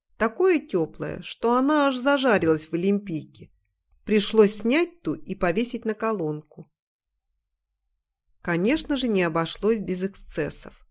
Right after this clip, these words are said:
Но кто бы мог подумать, что Светка засечёт, чем она тут занимается, и сначала будет долго разглядывать её из окна – а потом ещё дольше крутить пальцем у виска. Ну и придётся колоться,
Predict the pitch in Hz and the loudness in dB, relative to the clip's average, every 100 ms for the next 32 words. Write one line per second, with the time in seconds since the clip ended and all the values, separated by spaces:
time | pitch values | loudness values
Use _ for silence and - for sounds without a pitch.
0 | _ 165 - - 359 339 302 285 - 262 | _ -14 -12 -8 -2 0 0 -2 -2 -2
1 | 214 202 160 147 - _ - - 185 - | 0 0 0 -6 -12 _ -16 -12 -12 -2
2 | 190 190 - 156 156 - 180 - 339 - | -2 -2 -6 -8 -10 -10 -10 -8 -10 -8
3 | - 190 190 190 202 190 202 202 214 202 | -4 -2 0 -2 -4 -6 -2 0 0 0
4 | 165 147 147 - - - - 196 185 208 | 0 -2 -4 -12 -16 -18 -4 -2 2 2
5 | 202 208 180 160 165 160 160 156 175 156 | 4 2 4 2 -2 0 0 2 0 2
6 | 165 165 165 165 156 151 151 151 160 151 | 2 2 0 0 0 0 -4 -6 -8 -2
7 | 147 139 147 143 - 269 302 - _ _ | -2 0 -4 -4 -4 -2 -4 -8 _ _
8 | _ 170 160 156 160 156 147 - 294 185 | _ -2 0 0 0 -2 -4 -4 -2 -2
9 | 147 - - 202 214 240 - 220 208 - | -2 -6 -8 -8 -8 -10 -8 -6 -6 -6
10 | 202 196 202 - - 151 - - - - | -4 -4 -6 -8 -10 -10 -10 -16 -20 -20
11 | _ _ _ _ _ _ _ _ - 226 | _ _ _ _ _ _ _ _ -2 4
12 | 233 208 220 190 240 247 220 - 185 170 | 4 4 0 2 2 2 -2 -2 0 2
13 | 160 160 - - | 0 -2 -8 -18